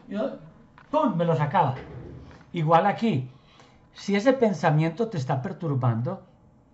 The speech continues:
en este caso, el del acúfeno, hay que distraerlo para que no se enganche la mente en él porque se vuelve obsesivo.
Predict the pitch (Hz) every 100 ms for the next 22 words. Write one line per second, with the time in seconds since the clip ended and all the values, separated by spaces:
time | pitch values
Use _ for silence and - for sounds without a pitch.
0 | _ - - 151 147 202 - 180 131 196
1 | 196 - - - - - - 156 147 143
2 | 127 - 226 170 127 127 - - - _
3 | _ _ _ _ _ _ _ _ _ _
4 | _ _ _ _ _ _ _ - - -
5 | - 156 160 208 196 202 - 143 135 170
6 | 151 123 - - - _ _ _ _ _
7 | _ - 160 151 147 147 135 139 156 156
8 | 202 185 190 196 190 - 214 214 - -
9 | 165 147 156 160 151 196 185 175 175 -
10 | 156 160 143 127 135 190 - 147 254 269
11 | 170 127